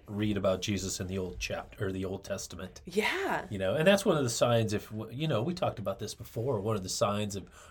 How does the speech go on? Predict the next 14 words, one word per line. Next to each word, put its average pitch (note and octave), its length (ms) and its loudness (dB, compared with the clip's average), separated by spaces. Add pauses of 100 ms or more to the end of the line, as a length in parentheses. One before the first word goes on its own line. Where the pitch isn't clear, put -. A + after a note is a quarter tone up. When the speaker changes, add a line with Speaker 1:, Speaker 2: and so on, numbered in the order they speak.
(160)
Speaker 1:
growth G#2+ 400 2
of F2+ 100 -2
a, F2+ 240 0
as, F#2+ 180 -6
of G2 220 -4
a G2 60 -4
Christian A2+ 480 -4
sometimes, F#2+ 640 -4
and G2 80 -12
sometimes G2+ 580 -4
you, G2 100 -6 (360)
you A2+ 100 0
hear A#2+ 240 4
these G2+ 340 2